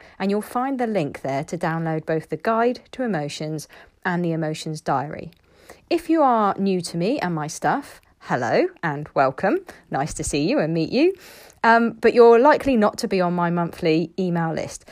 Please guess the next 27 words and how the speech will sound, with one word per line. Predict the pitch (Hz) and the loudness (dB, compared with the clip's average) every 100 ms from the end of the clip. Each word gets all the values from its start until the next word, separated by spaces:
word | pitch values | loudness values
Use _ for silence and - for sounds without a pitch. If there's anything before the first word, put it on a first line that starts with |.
| - | -20
So | - 226 | -4 2
therefore, | 269 302 - 220 208 | 4 2 2 0 2
you'll | 240 302 | 0 0
need | 294 | 0
to | - | -2
go | 226 214 | -4 -4
to | 202 | -4
the | 190 | -10
following | - 339 330 247 208 | -2 0 2 2 0
link | 156 170 - - - | -2 -6 -8 -16 -16
to | 180 | -8
download | 170 233 240 226 208 | -2 -2 0 0 0
the | 202 | -2
guide | 170 170 165 165 | 0 2 2 -2
and | 175 160 170 | -4 -4 -2
the | 165 | -2
diary. | 175 156 - - - _ _ - - - - | 0 0 -2 -6 -12 _ _ -20 -20 -20 -12
So | 240 | -2
that | 302 359 | 2 2
link | 233 208 180 - - - - | 2 0 0 -4 -10 -18 -2
is | 196 185 185 - _ _ _ _ | 2 2 0 -6 _ _ _ _
w | - 277 330 | 2 4 4
w | 320 247 220 202 | 2 0 0 -2
w | 185 170 170 160 | 0 0 0 -2
dot | 175 226 - - - _ _ _ _ _ _ _ _ _ _ - | 0 0 -2 -14 -20 _ _ _ _ _ _ _ _ _ _ -4
the | 185 277 285 | 2 4 2
positive | - 247 233 226 226 202 | 0 0 0 -2 -2 -2